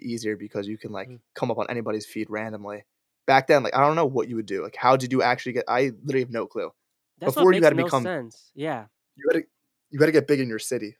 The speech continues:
Speaker 1: basically,
Speaker 2: Mm-hmm.
Speaker 1: and
Speaker 2: Yeah.
Speaker 1: go from there. Now you can get big globally and fuck your city.
Speaker 2: Yeah. That's what's so funny about technology. It's supposed to make your life easier.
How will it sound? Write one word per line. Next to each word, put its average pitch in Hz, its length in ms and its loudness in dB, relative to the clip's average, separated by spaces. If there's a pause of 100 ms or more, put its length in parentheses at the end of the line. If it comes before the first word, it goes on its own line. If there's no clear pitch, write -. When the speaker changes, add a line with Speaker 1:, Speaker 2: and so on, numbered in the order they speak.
Speaker 1:
basically, 104 340 -12
Speaker 2:
Mm-hmm. 139 100 -8 (640)
Speaker 1:
and - 20 -8
Speaker 2:
Yeah. 127 60 -2
Speaker 1:
go 120 160 4
from 110 160 -10
there. 101 260 -6 (120)
Now 123 140 2
you 139 140 2
can 139 80 -8
get 123 160 0
big 113 160 -2
globally 110 540 -2 (500)
and - 100 -16
fuck 117 200 -4
your 101 80 -12
city. - 340 -8 (420)
Speaker 2:
Yeah. 123 260 -10 (340)
That's 165 200 -4
what's 233 180 -8
so 175 200 -6
funny 151 420 -4
about 120 460 -6 (340)
technology. 131 840 -6 (260)
It's 123 80 -18
supposed 165 440 -2
to 143 160 -4 (320)
make 139 180 -6
your 143 100 -2
life 127 220 -6
easier. 123 560 -8